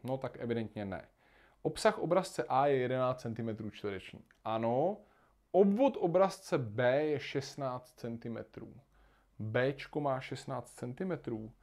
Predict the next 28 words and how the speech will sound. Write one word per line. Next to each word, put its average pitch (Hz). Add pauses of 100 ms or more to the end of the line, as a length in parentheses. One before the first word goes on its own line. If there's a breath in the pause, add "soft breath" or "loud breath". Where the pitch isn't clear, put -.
(440 soft breath)
obvod, 107
tak -
to, - (120)
to 127
uvidíme. 98 (100)
Tak -
to 101
jdem-, 98
to 98
jde-, 92
to -
jdeme, 92
to 98
jdeme 90 (280)
spočítat. - (1900 soft breath)
Takže, 107 (3000 soft breath)
tyjo, 101
tak -
teď 113
to 175
budu 185
dělat 175
jak 170
Jarda, 139
jo, 85
prosím -
vás, -
ale 107